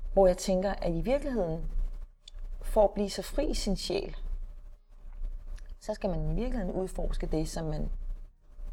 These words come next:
er nervøs for. Altså, ja, det lyder jo helt, helt gakkelak, altså. Øhm, så skulle man måske blive i forholdet helt til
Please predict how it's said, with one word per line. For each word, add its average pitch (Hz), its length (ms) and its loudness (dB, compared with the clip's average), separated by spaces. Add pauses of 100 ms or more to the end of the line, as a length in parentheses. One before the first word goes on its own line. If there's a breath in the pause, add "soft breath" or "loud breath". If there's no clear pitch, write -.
(140)
er 160 60 4
nervøs 151 400 -2
for. 143 140 -6 (1400 loud breath)
Altså, 156 280 -4 (720)
ja, - 40 -8 (120)
det - 140 0
lyder - 120 -2
jo 135 60 -2
helt, - 280 -4 (120)
helt - 180 -8
gakkelak, - 420 -4 (160)
altså. - 180 -10 (920 loud breath)
Øhm, 151 840 2
så - 180 0
skulle - 220 0
man 262 120 6
måske 165 280 2
blive 160 200 -2
i 156 40 -4
forholdet 147 540 2
helt 165 220 0
til 143 520 -2